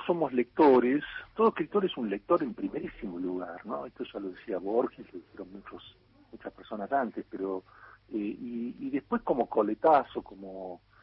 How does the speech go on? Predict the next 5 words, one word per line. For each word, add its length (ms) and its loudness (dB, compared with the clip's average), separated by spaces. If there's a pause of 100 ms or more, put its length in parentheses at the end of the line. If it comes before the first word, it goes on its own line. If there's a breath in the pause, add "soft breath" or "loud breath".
(260 soft breath)
como 840 -12
inspiración 920 0
o 80 -2
como 640 -10 (440 loud breath)
simple 840 -6